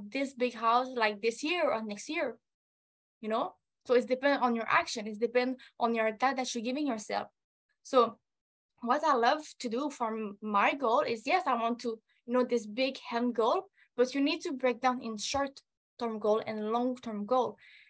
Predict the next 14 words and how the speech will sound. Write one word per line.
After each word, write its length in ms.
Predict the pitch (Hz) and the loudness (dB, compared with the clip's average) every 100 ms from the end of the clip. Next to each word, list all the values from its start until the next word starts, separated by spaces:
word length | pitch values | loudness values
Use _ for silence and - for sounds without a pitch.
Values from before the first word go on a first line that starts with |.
| _ | _
Because 260 | 254 254 247 | 2 2 4
when 300 | 254 294 349 | 4 4 4
you, 400 | 349 349 339 320 | 0 0 -2 -2
you 100 | 254 | 0
know, 120 | 277 294 | 0 0
you 140 | 240 | 0
accomplish 540 | 233 254 269 285 262 - | 0 0 -2 -4 -6 -2
thing 300 | 247 226 226 | -2 0 -2
and 140 | 226 | 0
little 380 | 233 254 226 220 | 2 2 2 0
by 100 | 233 | 0
little 300 | 233 247 220 | 2 0 -2
by 160 | 214 220 | -2 -2
little, 380 | 220 214 277 | 0 0 0